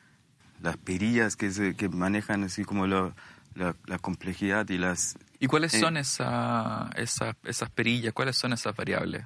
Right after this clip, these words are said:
Speaker 1: Claro, es, es como parte con lo que en la vida real, al contrario, <laughs> en la vida académica es súper importante, el
Speaker 2: Ujú.
Speaker 1: marco de las normativas, es el marco económico,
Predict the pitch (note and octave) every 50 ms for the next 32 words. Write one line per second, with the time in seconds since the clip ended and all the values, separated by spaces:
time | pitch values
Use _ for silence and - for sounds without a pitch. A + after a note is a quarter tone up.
0 | - _ - B2+ A2 F2 C#2+ G2 F#2 - - - A2+ A2 - - A2+ G#2+ - -
1 | C3 C3+ C3+ C3 C#3+ C#3+ C3+ C3+ C3 C3 C3 C3 A#2+ - - _ _ _ _ _
2 | _ _ _ _ _ _ _ _ _ _ _ _ _ _ _ _ _ _ _ G2
3 | F2 D#2+ F2 F2 F2+ F2 F2 F2+ F#2+ F#2 F2+ F2+ F#2 G2 F#2 F#2+ G2 F#2+ F2+ F2
4 | - F2 F2 - G2+ F#2+ F#2+ G#2 G2+ G#2 A2 A2 A2+ A2 G2 G2+ G2+ G2 F2+ F#2+
5 | - F2 - - G2+ F#2+ F2+ F2 - - F#2 F#2+ G2+ G2+ G2 F2+ G2 F#2 F2+ F#2
6 | - - G2 - G2 F#2+ F#2 G2+ F#2+ - G2+ G#2+ G#2+ G2 A2+ G2 E2+ F2+ A#2 A2+
7 | F#2+ G#2+ G#2+ A#2+ - G#2+ G#2 G2+ G2 - - - _ _ - - F#2 F2 F2 F2+
8 | F#2 F2+ F2+ G2 G2+ - D#3 D#3 D3 D3 D#3 F3 - - - - - - - _
9 | _ _ _ _ _ _ _ _ _ _ _ _ _ _ _ - F2+ - - -
10 | - F#2+ F2+ E2 F#2 F#2 F#2 F#2 - - F#2 F2+ F2+ - - F#2+ - G#2 G#2+ B2
11 | B2+ B2+ A#2 A2 G#2+ - A2 A#2+ A#2+ A#2+ -